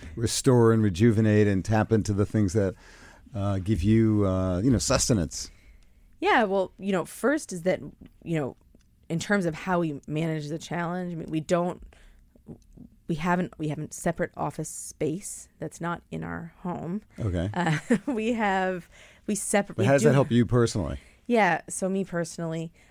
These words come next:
Speaker 2: um, well, what we've done initially, it was complete. There was, I couldn't, if you'd asked me this a year ago, I would have said, "I don't know. You shouldn't have me <laughs> on this radio show." Uh, but now we have found ways,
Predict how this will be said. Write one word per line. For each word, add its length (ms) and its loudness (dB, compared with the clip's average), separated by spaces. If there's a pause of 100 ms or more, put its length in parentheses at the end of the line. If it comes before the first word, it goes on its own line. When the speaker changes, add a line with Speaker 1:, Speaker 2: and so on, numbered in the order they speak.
(120)
Speaker 2:
um, 260 2
well, 180 0
what 140 4
we've 160 -2
done 420 0
initially, 480 0
it 80 0
was 200 -2
complete. 400 -8
There 140 0
was, 300 -2 (140)
I 80 -2
couldn't, 320 -4
if 120 -10
you'd 120 0
asked 220 0
me 60 -4
this 180 -6
a 40 -6
year 280 0
ago, 100 -4
I 80 2
would 140 -2
have 60 -6
said, 180 -6
"I 140 -4
don't 180 -4
know. 300 -2
You 100 -8
shouldn't 280 -6
have 160 -4
me 240 -2
<laughs> 80 -16
on 120 4
this 180 0
radio 440 0
show." 380 -6 (420)
Uh, 240 2
but 280 0
now 320 2
we 140 0
have 160 -2
found 400 0
ways, 540 -2